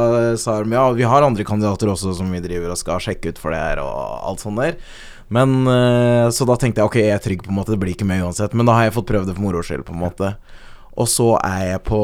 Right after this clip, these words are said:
settet for en reklameinnspilling en annen plass, liksom, for det har jeg gjort en del av før i frilansgreier og sånn, og så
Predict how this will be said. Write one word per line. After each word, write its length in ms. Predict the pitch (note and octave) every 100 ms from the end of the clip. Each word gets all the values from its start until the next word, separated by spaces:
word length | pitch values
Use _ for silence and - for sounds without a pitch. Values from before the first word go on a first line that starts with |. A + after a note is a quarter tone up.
| G#2
settet 400 | - G2 - F#2
for 80 | G2+
en 140 | G#2
reklameinnspilling 800 | G#2+ B2+ A2+ F#2 F2+ - F2+ F#2+
en 140 | G#2 A2+
annen 160 | F#2 F2+
plass, 380 | F2 G2 - G#2
liksom, 240 | G#2 C#3
for 120 | C3+ C3+
det 80 |
har 80 | C#3+
jeg 140 | B2+ A2+
gjort 120 | B2
en 80 | A2
del 180 | F#2 F2+
av 60 | F#2
før 300 | - F2+ F#2
i 80 | F#2
frilansgreier 840 | F#2 F2+ F2 F2 - F2+ F2+ E2+
og 60 | F2
sånn, 300 | B2 B2+ C#3 C#3
og 160 | B2+ A#2+
så 480 | - A2+ G#2 G2+